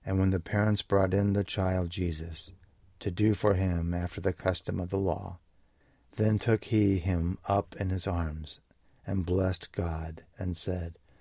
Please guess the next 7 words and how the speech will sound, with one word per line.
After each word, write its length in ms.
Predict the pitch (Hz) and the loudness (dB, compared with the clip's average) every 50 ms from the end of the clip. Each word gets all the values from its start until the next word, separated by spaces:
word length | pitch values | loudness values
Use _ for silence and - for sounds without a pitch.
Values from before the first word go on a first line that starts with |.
| _ _ _ _ _ _ _ _ _ _ _ _ _ _ _ _ - | _ _ _ _ _ _ _ _ _ _ _ _ _ _ _ _ -6
"Lord, 720 | 95 92 95 101 104 107 104 101 101 95 90 82 85 - - - _ _ _ _ _ _ _ _ _ _ _ _ _ _ _ _ _ - | -2 2 4 6 6 6 6 4 4 2 0 -2 -6 -10 -16 -20 _ _ _ _ _ _ _ _ _ _ _ _ _ _ _ _ _ -10
now 360 | - 95 95 101 104 107 110 | -6 -2 0 0 2 2 2
lettest 460 | 110 107 107 101 104 104 95 - - - | 2 2 2 2 2 2 2 0 0 -2
thou 340 | 98 98 95 95 95 95 | -2 -2 0 0 0 -2
thy 240 | 92 92 95 95 95 | -2 -2 -2 0 0
servant 560 | 95 - - - 90 90 80 87 90 87 85 | -2 -2 -2 -2 -2 -2 0 0 -2 -2 -2
depart 640 | - - 90 - - - 90 85 85 82 - - | -4 -6 -6 -6 -6 -6 -4 -4 -4 -6 -8 -14